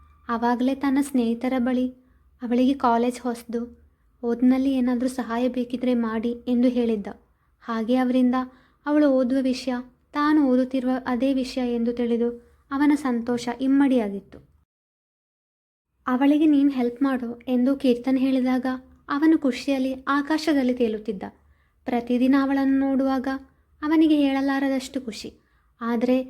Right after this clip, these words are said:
ಪ್ರೀತಿ ವಿಷಯ ಹೇಳಲು ಮಾತ್ರ ಅವನಿಗೆ ಧೈರ್ಯ ಸಾಕಾಗಲಿಲ್ಲ. ಆದರೂ ಪದೇ ಪದೇ ಅವಳನ್ನು ಕಣ್ತುಂಬಿಕೊಳ್ಳಲು ಸಾಧ್ಯವಾಗುತ್ತದಲ್ವಾ, ಅದೇ ಖುಷಿ ಅವನಿಗೆ. ಆದರೆ ಇವತ್ತು ಅವಳ ಮುಖದರ್ಶನ ಸಿಗಲಿಲ್ಲ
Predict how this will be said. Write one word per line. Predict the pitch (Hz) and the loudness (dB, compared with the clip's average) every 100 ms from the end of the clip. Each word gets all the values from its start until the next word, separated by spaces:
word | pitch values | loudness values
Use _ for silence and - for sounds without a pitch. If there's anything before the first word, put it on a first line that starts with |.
| - _ | -12 _
ಪ್ರೀತಿ | - 302 302 330 | -2 0 2 2
ವಿಷಯ | 311 311 294 | 2 0 0
ಹೇಳಲು | 269 233 240 | 2 2 2
ಮಾತ್ರ | 233 233 233 233 | 0 -2 -4 -2
ಅವನಿಗೆ | 233 226 233 233 | -2 -2 -4 -4
ಧೈರ್ಯ | 247 262 285 | 0 0 0
ಸಾಕಾಗಲಿಲ್ಲ. | 285 240 220 214 208 196 202 - _ _ _ _ 226 | -2 -6 -6 -4 -4 -4 -8 -12 _ _ _ _ -4
ಆದರೂ | 233 233 247 269 | 0 2 2 -2
ಪದೇ | - - 285 294 302 | -4 -6 0 2 2
ಪದೇ | 302 269 | 0 0
ಅವಳನ್ನು | 285 262 269 269 269 | 0 0 2 0 0
ಕಣ್ತುಂಬಿಕೊಳ್ಳಲು | 262 226 233 262 262 262 254 247 254 254 _ _ _ | -2 -4 -2 0 0 0 0 0 -2 -6 _ _ _
ಸಾಧ್ಯವಾಗುತ್ತದಲ್ವಾ, | - 311 311 302 254 247 240 220 208 214 214 - _ - | -2 0 2 2 0 -4 -6 -4 -4 -6 -8 -10 _ -12
ಅದೇ | 226 214 254 | -6 -2 -2
ಖುಷಿ | 254 254 254 | -2 -2 0
ಅವನಿಗೆ. | 208 208 202 208 - _ _ _ _ _ _ _ _ _ _ | 0 -4 -6 -10 -16 _ _ _ _ _ _ _ _ _ _
ಆದರೆ | 247 240 240 285 | -2 0 2 2
ಇವತ್ತು | 247 254 262 285 | 2 0 -2 -2
ಅವಳ | 285 - 285 311 311 | -2 -6 -2 2 4
ಮುಖದರ್ಶನ | 294 294 262 285 277 285 277 | 4 2 -2 0 0 0 0
ಸಿಗಲಿಲ್ಲ | 277 240 247 262 | -2 -2 0 2